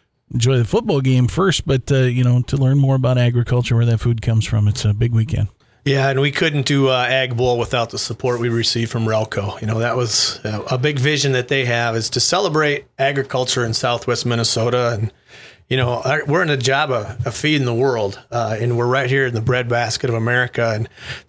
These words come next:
Speaker 2: great opportunity to celebrate agriculture, to celebrate some of the opportunities that we have at Southwest around agriculture, whether it be academic programs or some of the activities or,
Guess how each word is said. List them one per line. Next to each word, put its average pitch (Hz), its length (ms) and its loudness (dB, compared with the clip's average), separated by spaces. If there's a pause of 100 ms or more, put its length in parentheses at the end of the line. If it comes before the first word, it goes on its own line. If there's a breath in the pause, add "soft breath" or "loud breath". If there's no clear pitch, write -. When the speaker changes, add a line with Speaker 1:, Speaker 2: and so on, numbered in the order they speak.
Speaker 2:
great 156 200 2
opportunity 139 760 0
to 110 100 -2
celebrate 151 500 0
agriculture, 123 840 -2 (240 soft breath)
to - 100 -4
celebrate 156 520 0
some 143 160 0
of 123 60 0
the 123 100 2
opportunities 131 800 -2
that 110 100 -2
we 113 120 0
have 120 300 0
at - 80 -8
Southwest 131 800 -2
around 127 340 0
agriculture, 107 600 -4
whether 110 180 -2
it 104 100 -8
be 107 180 0
academic 113 640 -2
programs 117 600 -2
or 98 60 -4
some 123 240 0
of 120 60 0
the 113 140 0
activities 117 760 -2
or, 101 180 -4